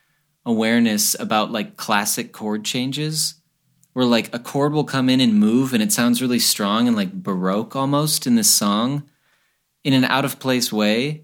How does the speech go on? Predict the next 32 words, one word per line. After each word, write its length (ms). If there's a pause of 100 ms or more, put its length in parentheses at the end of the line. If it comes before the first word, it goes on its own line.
And 140
then 80
it'll 180
switch 400
to 100
something 440
that 120
is, 140
like, 140
a 60
totally 440
different, 400
like, 220
feeling 600
or, 80
like, 320
sensation 760
for 140
me. 320 (440)
And 120
all 180
of 80
his 160
music 380
is 160
like 220
that. 160
It's, 160
like, 160
really, 1080 (680)
like, 420 (1400)
understated 1080